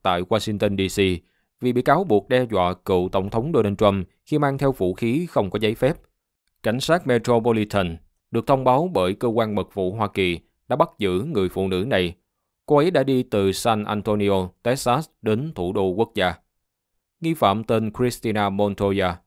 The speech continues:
bốn mươi mốt tuổi, đã bị giam giữ vào chiều thứ Sáu tại một khu vực dân cư ở Đông Bắc D C bởi các sĩ quan tìm thấy chiếc Honda Accord của cô. Theo báo cáo của cảnh sát,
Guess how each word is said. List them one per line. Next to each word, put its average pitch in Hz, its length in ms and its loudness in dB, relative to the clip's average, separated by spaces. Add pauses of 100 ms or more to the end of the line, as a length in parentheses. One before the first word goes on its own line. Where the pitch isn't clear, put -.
(140)
bốn 151 180 2
mươi 143 80 2
mốt 127 240 2
tuổi, 92 300 -4 (240)
đã 135 100 -2
bị 101 160 0
giam 127 200 -2
giữ 101 260 0
vào 95 180 0
chiều 92 180 -4
thứ 120 140 -4
Sáu 101 340 0 (340)
tại 113 120 0
một 117 120 0
khu 139 160 -2
vực 107 200 -2
dân 107 200 0
cư 107 260 0
ở 95 120 -2
Đông 107 200 -2
Bắc 120 160 0
D 104 260 -2
C - 0 - (500)
bởi 110 120 0
các 156 160 -2
sĩ 104 200 -2
quan 113 260 0
tìm 92 220 -2
thấy 113 220 -2
chiếc 156 180 -4
Honda 104 340 2
Accord 98 540 -2
của 104 80 -6
cô. 95 240 0 (840)
Theo 104 260 2
báo 107 200 2
cáo 120 340 2
của 110 100 -2
cảnh 90 240 -2
sát, 135 260 2